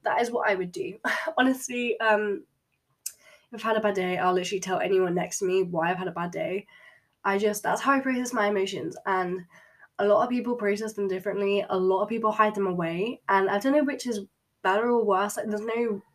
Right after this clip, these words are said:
one way to deal with emotions, but I always find talking about them is so much easier because then it, you admit it to yourself as well as the people around you. And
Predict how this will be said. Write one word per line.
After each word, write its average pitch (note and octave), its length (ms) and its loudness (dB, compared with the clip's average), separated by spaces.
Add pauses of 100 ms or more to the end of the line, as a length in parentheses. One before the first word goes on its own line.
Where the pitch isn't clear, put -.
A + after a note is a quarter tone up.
(240)
one G3+ 400 4
way G3 160 2
to G3+ 100 -6
deal F#3 240 0
with F#3 100 0
emotions, F#3+ 580 -2
but F#3+ 260 0
I A3 140 4
always C4 180 0
find C4 260 2
talking G#3+ 300 -2
about G#3 200 2
them G#3 240 0 (520)
is B3 120 0
so C4 120 4
much A3 240 4
easier G3+ 420 -2
because A3 220 -2
then A3 160 6
it, G#3+ 160 8 (380)
you A3+ 120 2
admit G#3+ 320 6
it - 120 -6
to B3 60 -2
yourself G3 460 0
as G3 140 -4
well F3+ 140 0
as F3+ 180 -4
the G3 100 -6
people G3 280 -6
around F3+ 360 0
you. G#3 320 0
And F#3+ 420 2